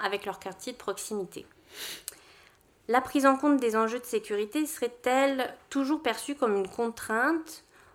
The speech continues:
ou ne serait-elle pas finalement une opportunité pour retravailler le rôle social de ces équipements si spécifiques ? Nous allons essayer de répondre à certaines de ces questions. Et pour débuter, je donne la parole à monsieur Jean-Luc Guinaud.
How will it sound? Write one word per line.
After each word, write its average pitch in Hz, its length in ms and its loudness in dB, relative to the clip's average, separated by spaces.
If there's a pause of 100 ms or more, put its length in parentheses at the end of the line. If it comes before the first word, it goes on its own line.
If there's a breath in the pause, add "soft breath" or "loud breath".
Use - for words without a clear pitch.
ou 240 100 -4
ne 254 100 4
serait-elle 233 400 0
pas 226 160 0
finalement 196 540 0
une 226 140 0
opportunité 196 800 -4
pour 190 200 -6
retravailler 190 880 -4
le 175 120 -4
rôle 226 200 -2
social 226 460 -4
de 208 80 0
ces 185 280 -8
équipements 214 400 -8
si - 160 -12
spécifiques ? - 760 -14 (920 loud breath)
Nous 170 100 -6
allons 180 140 2
essayer 202 280 -2
de 185 120 -6
répondre 202 560 -8 (360)
à 180 60 -14
certaines 185 260 -6
de 170 80 -6
ces 160 140 -6
questions. 247 440 -6 (1200 loud breath)
Et 202 80 -2
pour 269 200 0
débuter, 208 460 0
je 254 80 2
donne 233 220 0
la 208 120 0
parole 190 300 2
à 202 60 4
monsieur 180 280 0
Jean-Luc 226 360 -2
Guinaud. 175 340 2